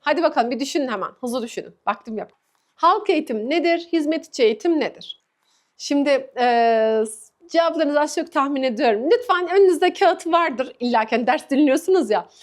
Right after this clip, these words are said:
Bir yere şöyle bir not alır mısınız? Örnek yazın ya da halk eğitim şudur, hizmet içi eğitim bence budur diye.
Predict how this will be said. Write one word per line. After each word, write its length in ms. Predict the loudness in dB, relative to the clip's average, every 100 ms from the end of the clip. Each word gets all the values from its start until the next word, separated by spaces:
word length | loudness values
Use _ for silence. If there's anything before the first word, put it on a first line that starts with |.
| -20 _
Bir 60 | 4
yere 260 | 4 2
şöyle 300 | 0 2 4
bir 100 | 4
not 180 | 2 2
alır 220 | 2 2
mısınız? 460 | 2 0 -2 -6 0
Örnek 380 | 2 2 2 2
yazın 320 | 0 0 -2
ya 140 | -2 -2
da 120 | 0
halk 260 | 0 0 -2
eğitim 300 | -2 -4 -2
şudur, 460 | 0 0 -2 -6 _ _ _ _ _
hizmet 360 | 0 2 -2 -4
içi 120 | 0
eğitim 400 | 2 2 0 0
bence 420 | 0 0 0 0
budur 320 | 0 -2 -4 -6
diye. 200 | -12